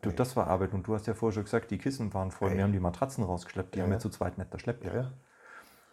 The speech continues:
Speaker 1: Die haben wir zu zweit nicht verschleppt, äh, alles raus, ähm, und, äh, dann war sie leer. Und dann war's nochmal ein banger Moment, äh, über die Slipanlage hoch.
Speaker 2: Mhm.
Speaker 1: Und, ähm, aber das hat alles geklappt und dann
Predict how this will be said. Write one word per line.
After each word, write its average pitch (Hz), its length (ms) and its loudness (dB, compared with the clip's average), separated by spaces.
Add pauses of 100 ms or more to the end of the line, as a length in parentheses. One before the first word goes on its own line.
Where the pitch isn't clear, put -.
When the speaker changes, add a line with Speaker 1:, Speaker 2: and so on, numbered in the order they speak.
Speaker 1:
Die 113 60 6
haben 110 100 8
wir 107 80 6
zu 107 100 -2
zweit 101 280 4
nicht 110 140 -2
verschleppt, 123 500 0 (100)
äh, - 20 2
alles 110 840 4
raus, - 600 4
ähm, 113 500 4
und, 110 680 -4
äh, 110 120 -2
dann 110 160 2
war 117 100 6
sie 113 120 0
leer. 117 260 6 (1000)
Und 113 280 -4
dann 117 140 2
war's 123 140 4
nochmal 123 200 4
ein 120 80 2
banger 139 220 10
Moment, 131 420 4 (100)
äh, 127 480 0
über 117 160 -2
die 123 60 -2
Slipanlage 101 580 4
hoch. 117 240 -2 (560)
Speaker 2:
Mhm. 131 720 8 (240)
Speaker 1:
Und, 117 320 0 (160)
ähm, 117 600 8
aber 113 160 2
das 113 100 -4
hat - 120 2
alles 120 240 0
geklappt 127 280 0
und 135 140 -2
dann 127 240 -2